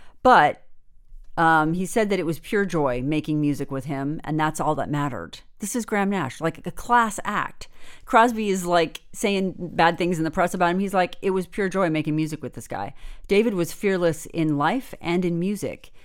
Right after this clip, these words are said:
He leaves behind a tremendous void as far as a sheer personality and a talent in this world.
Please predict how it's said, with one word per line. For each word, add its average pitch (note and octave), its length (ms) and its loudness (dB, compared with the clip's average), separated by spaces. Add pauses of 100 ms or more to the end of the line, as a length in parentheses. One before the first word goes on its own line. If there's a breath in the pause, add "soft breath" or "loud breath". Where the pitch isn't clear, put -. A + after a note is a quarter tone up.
(120)
He F#3 140 -6
leaves F#3 180 0
behind F#3 300 0
a E3 40 0
tremendous E3+ 460 -2
void D#3+ 380 -2
as B2+ 100 -8
far D3 260 0
as C#3+ 120 -2
a C#3+ 120 -4
sheer E3 260 -6
personality D3+ 800 -4
and D3 180 -2
a C#3+ 40 -2
talent F3 440 -6
in C#3 100 -4
this - 180 -10
world. D#3 420 -6